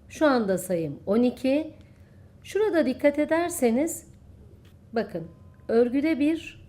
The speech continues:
çoğalma göreceksiniz. Aynı şekilde ön yüze geldim. Bir alt satırdaki ilmeği çekiyorum ve sol şişime geçiriyorum.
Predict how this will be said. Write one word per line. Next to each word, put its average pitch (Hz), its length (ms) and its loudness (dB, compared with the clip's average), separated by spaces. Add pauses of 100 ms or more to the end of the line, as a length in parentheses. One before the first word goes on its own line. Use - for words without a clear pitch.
çoğalma 233 460 0
göreceksiniz. - 1000 -8 (560)
Aynı 320 320 2
şekilde 202 680 -2 (1120)
ön 320 140 6
yüze 220 360 2
geldim. 247 600 0 (1040)
Bir 254 580 4
alt 233 140 -4
satırdaki 220 1040 -4
ilmeği 190 540 -2
çekiyorum 254 840 0 (440)
ve 180 320 0 (200)
sol 311 640 0
şişime 226 720 -8 (140)
geçiriyorum. 143 760 -6